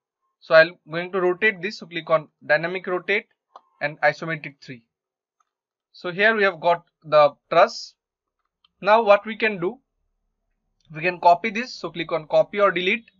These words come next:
copy, select all nodes.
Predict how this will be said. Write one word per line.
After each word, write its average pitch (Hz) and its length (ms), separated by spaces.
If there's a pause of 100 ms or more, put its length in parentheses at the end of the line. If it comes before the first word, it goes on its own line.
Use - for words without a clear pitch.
(640)
copy, 170 480 (560)
select 202 460
all 180 180
nodes. 190 520